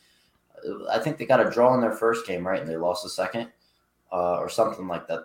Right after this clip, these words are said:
Uh, they, they've been showing some promising flashes of play. Uh, so nice test for them against a, a, a higher table team in Napoli. Aside from that,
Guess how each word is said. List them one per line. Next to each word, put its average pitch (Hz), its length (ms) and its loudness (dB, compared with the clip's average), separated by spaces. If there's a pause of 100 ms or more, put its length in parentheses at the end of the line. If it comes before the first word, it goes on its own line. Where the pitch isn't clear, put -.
(140)
Uh, 90 340 2 (460)
they, 113 340 4
they've 113 220 0
been 120 360 0 (280)
showing 151 560 4
some 117 240 -4
promising 104 880 2 (560)
flashes 92 560 2
of 78 180 -10
play. 78 300 -4 (440)
Uh, 80 380 -4
so 80 440 -6 (300)
nice 98 280 0
test - 340 0
for 98 80 -4
them 90 220 -2
against 82 400 -6
a, 78 260 -4 (100)
a, 71 440 -4
a 71 360 -6
higher 76 640 -2 (180)
table 78 380 -6
team 78 540 -10 (360)
in 76 180 -10
Napoli. 76 480 -6 (300)
Aside 143 260 12
from 127 140 2
that, 120 360 6